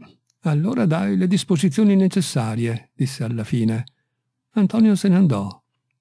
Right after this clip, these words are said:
Fabio seguì il suo servo con uno sguardo perplesso. "Allora non è morto", gli venne in mente.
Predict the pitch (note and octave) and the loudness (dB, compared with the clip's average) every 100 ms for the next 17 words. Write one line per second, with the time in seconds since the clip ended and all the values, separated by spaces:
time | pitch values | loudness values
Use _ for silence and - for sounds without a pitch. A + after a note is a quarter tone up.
0 | _ - B2+ B2+ A#2+ A#2+ C3+ B2+ B2+ A#2+ | _ -6 -4 -2 -4 -4 -4 -2 -2 -4
1 | - C#3 C3+ F#3+ G3 F3+ C#3+ D3+ D3 C#3 | -6 -6 -4 -4 -2 -2 0 0 2 0
2 | C#3+ C#3 C#3+ C3+ C3+ C3+ A#2+ A2 - A#2+ | -2 -4 -2 -4 -4 -4 -6 -6 -6 -6
3 | A2 - _ _ _ _ _ _ _ F#3+ | -6 -10 _ _ _ _ _ _ _ -10
4 | G3+ F#3+ C3 C3+ C3 B2 G3 F#3 - B2 | -6 -2 0 0 2 2 0 -2 -2 -2
5 | A2+ A#2 - A#2+ A#2 _ - A#2 A#2 A#2 | -2 -6 -6 -6 -6 _ -6 -4 -2 -2
6 | A#2+ A#2+ A#2+ A#2 B2 | -2 0 -2 -2 -6